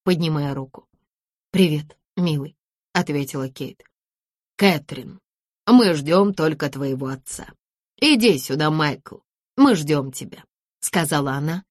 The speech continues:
глядя мимо камеры. «Всё в порядке?» спросила Кейт.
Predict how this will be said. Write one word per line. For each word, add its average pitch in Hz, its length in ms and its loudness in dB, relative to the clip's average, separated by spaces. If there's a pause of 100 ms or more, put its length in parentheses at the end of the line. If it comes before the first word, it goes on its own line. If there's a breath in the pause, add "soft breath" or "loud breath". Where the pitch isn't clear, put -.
(160)
глядя 165 400 2
мимо 151 280 -2
камеры. 131 420 -12 (640)
«Всё - 200 -4
в 143 100 -8
порядке?» 156 540 -6 (340)
спросила 160 520 -4
Кейт. 160 440 -12